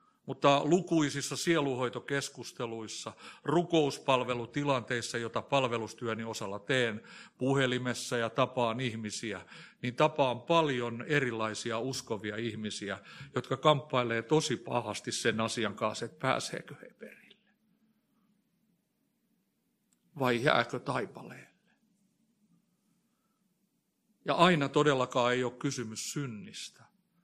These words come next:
vaan on kysymys just näistä valinnoista elämässä. Miksi jätin tekemättä silloin niin? Ja miksi tein silloin tällä tavalla ja tuolla tavalla?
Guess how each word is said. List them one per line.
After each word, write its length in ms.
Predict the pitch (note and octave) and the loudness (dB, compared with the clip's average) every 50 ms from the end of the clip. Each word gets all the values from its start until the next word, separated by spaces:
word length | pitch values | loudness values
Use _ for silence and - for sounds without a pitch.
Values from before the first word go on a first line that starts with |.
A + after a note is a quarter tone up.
| _ _ _ _ _ - - - C#3 | _ _ _ _ _ -20 -10 -4 0
vaan 140 | C3+ C#3 | 2 2
on 140 | C#3 C#3 C#3 | 2 0 0
kysymys 520 | - F3 F3 E3+ E3+ D3+ C3+ C3 A#2+ - D3 | 0 0 0 2 0 -2 -2 -2 -8 -8 -8
just 200 | C#3 B2+ - - | -8 -8 -8 -4
näistä 640 | C#3+ C#3+ C#3+ C#3+ C3+ C#3 - - - - B2+ G#2+ - - - _ _ - B2 A#2+ | 0 0 2 2 0 -2 -4 -6 -6 -2 -2 -2 -2 -4 -16 _ _ -10 0 6
valinnoista 800 | C#3+ D3 D3 D3+ C#3+ C3+ B2+ B2 A#2+ A#2 A2 - - - B2 A2+ | 8 8 8 8 4 0 0 -2 -2 -4 -4 -4 -4 -4 -2 -2
elämässä. 640 | A2+ A#2 A2 G2+ G2 F#2+ F#2+ F2+ - - - - A2 | 0 -2 -2 -4 -6 -10 -12 -12 -12 -12 -8 -8 -4
Miksi 500 | B2 D#3 E3+ E3 E3 - - C#3 C3 B2+ | 0 0 0 0 -2 -4 -2 -2 0 2
jätin 360 | C3 C3 - C3+ B2 A#2 G#2+ | 0 0 0 -2 -4 -4 0
tekemättä 580 | - C3 B2+ - B2+ A#2 A2+ G#2+ - - - G#2 | 0 0 0 0 -2 -2 -2 -4 -6 -6 -8 -6
silloin 520 | - C3 A#2+ G#2 G2+ G2+ G2+ F#2+ G2 G2+ | -6 -6 -6 -6 -6 -8 -10 -10 -12 -12
niin? 340 | G#2 G2+ G2 F2+ F#2+ - _ _ _ _ - - - - - - | -12 -12 -12 -14 -18 -20 _ _ _ _ -20 -20 -20 -20 -8 0
Ja 100 | - B2+ | 2 4
miksi 420 | B2+ D3 D3+ C#3+ - - - C3 A#2 | 4 4 4 2 2 -2 -2 -2 0
tein 520 | - D3+ C#3 C3 B2 A#2+ A2+ G#2 G#2 A2 - | 4 6 6 6 6 4 2 0 -4 -6 -6
silloin 580 | - - C#3 B2+ A#2+ A#2 A2 G#2+ G#2 G2 A2 G#2+ - - | -4 -2 -2 -2 0 0 -2 -2 -4 -4 -8 -10 -8 0
tällä 320 | - B2 A#2+ A2+ G#2+ G#2 | 2 2 2 2 0 -2
tavalla 400 | G2+ - G2 F#2+ G2 G2 G2 G2+ | -4 -4 -6 -6 -6 -6 -4 -4
ja 120 | G2 G2+ G2+ | -4 -4 -6
tuolla 380 | - - G2 F#2 F2+ - F#2 | -8 -12 -16 -16 -18 -20 -20
tavalla? 340 | F2+ - D#2+ E2 - - _ | -20 -20 -20 -20 -20 -20 _